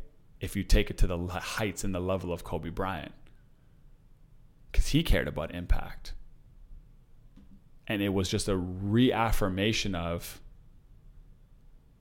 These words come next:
your th-, how you're feeling is v-, is validated. It's, there is merit to how you think. And so instead of getting rid of how you feel about that, let's get used to how to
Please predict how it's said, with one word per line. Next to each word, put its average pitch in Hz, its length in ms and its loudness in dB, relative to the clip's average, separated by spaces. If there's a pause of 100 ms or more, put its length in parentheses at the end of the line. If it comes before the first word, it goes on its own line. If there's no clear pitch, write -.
(520)
your 113 160 0
th-, - 120 -8 (840)
how - 180 0
you're 113 160 2
feeling 107 380 0
is 92 80 -2
v-, - 120 -14 (260)
is 98 180 -4
validated. 92 800 -2
It's, - 360 -6 (180)
there 110 180 -2
is 113 260 -2
merit 98 440 -2
to - 80 6
how 87 180 0
you 85 160 -4
think. - 480 -10 (580)
And 98 160 -4
so 87 500 0 (840)
instead - 280 4
of 98 160 2
getting 101 280 2
rid 107 180 4
of 101 80 2
how 92 540 0
you - 80 -14
feel 131 300 2
about 90 320 2
that, 87 460 -2 (320)
let's 104 260 -2
get 90 120 0
used 98 340 0
to 101 60 6
how 92 220 -2
to 87 440 -4